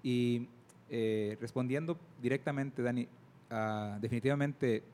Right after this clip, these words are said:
ni el estudiar los temas, ni el ser adventista, o como dice Fer, ser de otra denominación, va a salvar a nadie. ¿Por qué la iglesia fue más hacia el amor de Dios?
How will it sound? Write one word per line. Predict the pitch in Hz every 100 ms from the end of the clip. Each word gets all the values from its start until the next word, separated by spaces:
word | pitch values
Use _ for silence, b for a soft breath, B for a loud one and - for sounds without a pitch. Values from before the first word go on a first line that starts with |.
| - -
ni | 120 120 120
el | 117
estudiar | 110 117 120
los | 147 147
temas, | - 113 127 123 113
ni | 110
el | 101
ser | 123 123
adventista, | 131 113 98 117 117 117
o |
como | - 107
dice | 110 131
Fer, | - 117 117
ser | 117
de | 120
otra | 120
denominación, | 120 113 107 98 120 127 - B B -
va | 123
a |
salvar | 131 123 113 123 -
a | 110
nadie. | 107 104 98 - B B B
¿Por | - 117
qué | -
la | 143
iglesia | 151 147 156 - 127
fue | - 127 131
más | 131 127
hacia | 123 120
el |
amor | 110 113 131 123
de | 110
Dios? | 110 131 151 -